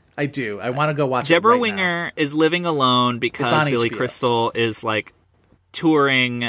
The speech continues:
Speaker 2: as a referee for the N B A.
Speaker 1: I love that you
Speaker 2: And
Speaker 1: say
Speaker 2: she
Speaker 1: touring, like he's in, like, uh, Guns N' Roses.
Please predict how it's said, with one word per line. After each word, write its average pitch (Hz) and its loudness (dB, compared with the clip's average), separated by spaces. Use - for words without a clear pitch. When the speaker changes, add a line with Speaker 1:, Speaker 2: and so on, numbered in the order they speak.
Speaker 2:
as 110 -2
a 113 -2
referee 104 0
for - -18
the 78 -14
N 82 -14
B 175 0
A. 131 2
Speaker 1:
I 180 4
love 190 4
that 233 2
you 208 -2
Speaker 2:
And 175 0
Speaker 1:
say 143 0
Speaker 2:
she - -
Speaker 1:
touring, 117 -2
like 123 -4
he's 131 -6
in, 123 -4
like, 113 -4
uh, 110 -2
Guns 107 -8
N' 104 -8
Roses. 95 -10